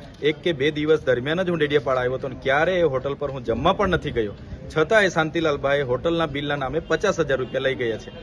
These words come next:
અને ફરી એક લાખ ને અઠ્ઠાવીસ હજારની માંગણી કરે છે, જે ગેરવ્યાજબી છે. અને છા-, શાંતિલાલભાઈ કહે છે કે અમને ઘરે આવીને ઢોરમાર મારે છે, એ પાયાવિહોણી વાતો છે. અને જે રીતના શાંતિલાલભાઈએ ગાળામગાળી કરી છે, એના વીડિયો,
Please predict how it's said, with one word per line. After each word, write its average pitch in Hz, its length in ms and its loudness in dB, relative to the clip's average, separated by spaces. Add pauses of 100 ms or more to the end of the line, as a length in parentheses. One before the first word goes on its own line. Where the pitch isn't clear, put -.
(260)
અને 147 160 -2
ફરી 160 280 4
એક 190 160 2
લાખ 160 200 2
ને 147 80 -2
અઠ્ઠાવીસ 147 380 -2
હજારની 131 300 -2
માંગણી 127 320 -6
કરે 143 200 -2
છે, 165 140 -6 (420)
જે 160 140 2
ગેરવ્યાજબી 156 1000 4
છે. 131 180 -6 (340)
અને 143 200 -2
છા-, 135 360 -6
શાંતિલાલભાઈ 165 640 2
કહે 165 180 0
છે 165 120 -4
કે 160 100 0
અમને 156 260 0
ઘરે 135 280 2
આવીને 160 340 2
ઢોરમાર 151 500 0
મારે 151 260 0
છે, - 400 -12
એ 156 80 2
પાયાવિહોણી 170 760 4
વાતો 156 300 2
છે. 180 120 -6 (400)
અને 170 240 2 (180)
જે 180 180 6
રીતના 175 300 0
શાંતિલાલભાઈએ 139 840 -2 (640)
ગાળામગાળી 156 640 4
કરી 147 240 0
છે, 113 320 -4
એના 143 380 -2
વીડિયો, 135 560 0